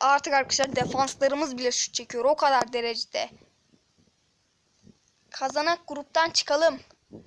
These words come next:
Kazanalım gruptan çıkalım. Her şey son maça bağlı kalmasın.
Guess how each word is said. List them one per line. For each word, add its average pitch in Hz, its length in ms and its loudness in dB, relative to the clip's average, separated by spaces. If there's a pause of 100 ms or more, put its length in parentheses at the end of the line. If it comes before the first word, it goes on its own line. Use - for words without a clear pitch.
(340)
Kazanalım 302 560 0
gruptan 320 440 0
çıkalım. 311 540 2 (1300)
Her 294 220 2
şey 339 180 -2
son 330 240 0
maça 330 280 2
bağlı 302 240 4
kalmasın. 311 640 -2